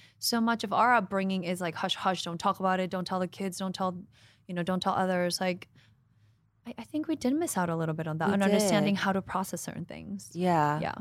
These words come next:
Speaker 2: But we could change that with
Speaker 1: We,
Speaker 2: our generation,
Speaker 1: yeah.
Speaker 2: right?
Speaker 1: That's,
Speaker 2: And that,
Speaker 1: yeah.
Speaker 2: that's the beauty of,
Speaker 1: That's what's so exciting about
Speaker 2: uh,
Speaker 1: this generation.
Speaker 2: parenting is
Speaker 1: Yeah.
Speaker 2: that,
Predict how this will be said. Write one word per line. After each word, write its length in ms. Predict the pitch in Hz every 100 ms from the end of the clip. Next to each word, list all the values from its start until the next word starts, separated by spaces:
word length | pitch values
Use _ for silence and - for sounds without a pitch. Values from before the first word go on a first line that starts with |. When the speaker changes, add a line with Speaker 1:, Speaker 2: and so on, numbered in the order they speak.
| 180 - _
Speaker 2:
But 100 | 202
we 140 | 202 247
could 120 | 247
change 360 | - 170 151 -
that 240 | 143 139
with 140 | 226
Speaker 1:
We, 40 | 220
Speaker 2:
our 140 | 147
generation, 500 | 147 135 131 117 208 180
Speaker 1:
yeah. 200 | 175 170 -
Speaker 2:
right? 360 | 147 147 170 165
Speaker 1:
That's, 160 | - -
Speaker 2:
And 120 | 170
that, 100 | 170
Speaker 1:
yeah. 100 | 202
Speaker 2:
that's 220 | 185 180
the 80 | 190
beauty 380 | 165 156 151 147
of, 180 | 139 139
Speaker 1:
That's 220 | 135 -
what's 160 | 185
so 60 | 175
exciting 360 | 170 - 180 180
about 160 | 160
Speaker 2:
uh, 120 | 165 151
Speaker 1:
this 40 |
generation. 580 | - 233 453 370 160 135
Speaker 2:
parenting 40 | 131
is 80 | 143
Speaker 1:
Yeah. 40 |
Speaker 2:
that, 380 | 160 143 135 131